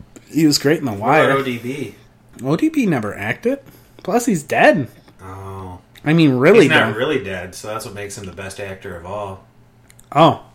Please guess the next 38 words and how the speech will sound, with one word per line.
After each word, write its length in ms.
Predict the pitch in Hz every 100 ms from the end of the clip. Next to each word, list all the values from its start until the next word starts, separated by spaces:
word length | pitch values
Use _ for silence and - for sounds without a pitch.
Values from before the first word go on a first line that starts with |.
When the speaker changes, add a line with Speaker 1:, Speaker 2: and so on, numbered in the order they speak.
| -
Speaker 1:
like 200 | 104 -
Tupac. 400 | 139 - 110 107 - -
Speaker 2:
<laughs> 120 | -
That's 340 | 190 143 -
right. 580 | 170 165 156 135 131 - - - -
Tupac, 520 | - 156 - 247 - 143
uh, 300 | 120 117 113
I've 140 | 135
never 120 | 220 196
seen 180 | 160
any 160 | 110 104
of 60 | 90
his 140 | 107
acting. 400 | 95 - 95 87 92 - - - -
Speaker 1:
He's 140 | 226
actually 300 | 359 - 392
pretty 240 | - 226 151
good. 440 | 143 294 - 98
To 100 | -
be 120 | 151 160
Speaker 2:
Yeah. 240 | 135 151
Speaker 1:
like, 240 | 175 160 160 139 - 127
uh, 220 | - -
he's 380 | 123 123 220 285
fucking 280 | 359 - 294
great 240 | 139 170 185
in 100 | 123
Juice. 480 | 139 127 - - - _
He 100 | 151
really 300 | 156 190 180
is. 200 | 160 -
Like, 200 | 127 120
legitimately, 640 | 131 151 139 175 185 170 160
like, 220 | 143 123
just 220 | 139 127
good 180 | 139 139
in 160 | 117 110
Juice. 440 | 127 98 - -